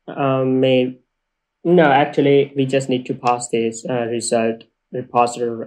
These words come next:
repository that, uh, because we have, um, result repository inside, uh, our constructor of this class. So we just need to pass that. And then, uh, we can now initialize our view model variable that we created.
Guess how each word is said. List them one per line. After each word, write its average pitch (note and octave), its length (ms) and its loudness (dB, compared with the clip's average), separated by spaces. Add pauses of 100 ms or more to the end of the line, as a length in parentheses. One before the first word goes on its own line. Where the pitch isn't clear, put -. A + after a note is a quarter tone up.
(140)
repository B2+ 920 -2
that, A#2 260 -4 (420)
uh, B2 220 2
because C3+ 500 2
we C3+ 80 0
have, C3 400 4 (300)
um, B2 460 -2 (200)
result C3+ 460 0
repository C3+ 880 -2
inside, B2 600 0 (120)
uh, A#2+ 340 -2
our C3 200 2
constructor C3 600 -4
of A#2 160 -4
this - 240 -10
class. F#3 280 -12
So B2 100 0
we A#2+ 180 -4
just B2+ 220 -2
need B2 140 -4
to - 80 -6
pass B2 300 -4
that. F#3 300 0 (320)
And D3+ 280 4
then, D#3 420 6
uh, C3+ 180 2
we C#3+ 100 -2
can D3+ 480 2 (440)
now D3 840 2
initialize C3+ 540 2
our C3 160 0
view C#3+ 160 4
model C3 460 0
variable C3+ 380 0
that C3+ 180 0
we C#3 80 -4
created. D#3+ 720 0